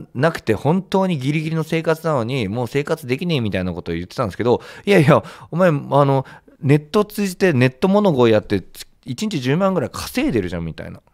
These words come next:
うん。お金ねえとか嘘じゃんみたいな。だから平気で嘘をつくようなやつなんじゃないかなと思ってるんで、僕は、えーと、もう二度と関わることもないだろうし、この話題については基本的にもうしたくないです。はい。ただ、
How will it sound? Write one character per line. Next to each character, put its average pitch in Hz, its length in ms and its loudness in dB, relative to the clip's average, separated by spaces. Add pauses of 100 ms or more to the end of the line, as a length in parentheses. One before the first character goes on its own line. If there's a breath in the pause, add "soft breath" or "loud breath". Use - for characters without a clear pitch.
う 98 60 -4
ん。 113 300 2 (240 loud breath)
お 123 60 -8
金 196 200 2
ね 208 80 0
え 202 40 0
と 107 100 -6
か 98 40 -4
嘘 135 280 0
じ 101 60 -4
ゃ 95 40 -4
ん 87 60 -6
み 85 80 -6
た 82 80 -12
い - 20 -8
な。 95 60 -8
だ 127 80 -4
か 110 60 -6
ら 104 40 -6
平 330 300 2
気 294 140 -6
で 240 260 4 (180 loud breath)
嘘 190 280 0
を 131 60 2
つ - 140 -10
く 127 100 -4
よ 120 140 2
う - 20 -2
な 107 100 -2
や 107 100 -2
つ 104 100 -8
な 101 100 -4
ん 98 60 -6
じ 92 60 -8
ゃ 90 40 -6
な 95 120 -4
い 90 40 -6
か 139 120 -2
な 185 160 2
と 131 120 -6
思 110 120 -2
っ - 60 -8
て 92 120 -6
る 87 80 -6
ん 131 60 -6
で、 160 100 4
僕 117 240 -4
は、 135 220 2
え 101 120 2
ー - 40 0
と、 104 120 -6
も 110 140 -2
う - 20 -2
二 101 120 -2
度 185 100 0
と 165 200 0
関 117 260 -2
わ 117 80 2
る 104 80 -4
こ 101 100 -6
と 101 80 -6
も 95 140 -4
な 107 100 -2
い 101 60 -2
だ 90 100 -2
ろ 90 80 -4
う 90 60 -6
し、 175 280 0 (200 loud breath)
こ - 100 -6
の 131 100 0
話 143 120 4
題 147 180 2
に 139 60 -2
つ - 100 -4
い 143 80 -2
て 165 100 2
は 143 140 4
基 - 80 -16
本 135 160 -4
的 160 160 -6
に 143 80 -2
も 101 140 -4
う 90 40 -8
し - 100 -14
た 127 120 -2
く 117 120 -6
な 113 120 -4
い 98 80 -8
で 98 140 -8
す。 - 180 -16
は 139 100 0
い。 127 40 0
た 190 120 2
だ、 180 140 2